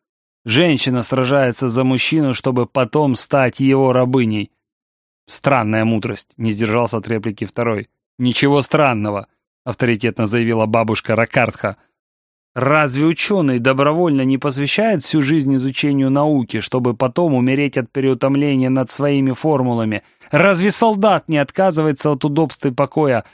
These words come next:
чтобы потом пасть на поле сражения от случайной залетевшей стрелы?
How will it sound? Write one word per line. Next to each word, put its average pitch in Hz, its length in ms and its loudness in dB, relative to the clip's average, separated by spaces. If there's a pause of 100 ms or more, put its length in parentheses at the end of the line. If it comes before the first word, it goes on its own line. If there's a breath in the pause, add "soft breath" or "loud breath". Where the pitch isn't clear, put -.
(120 loud breath)
чтобы 156 380 2
потом 156 360 2
пасть 160 360 0
на 151 120 0
поле 147 280 0
сражения 143 580 2
от 123 80 0
случайной 147 600 0
залетевшей 139 680 0
стрелы? 147 600 0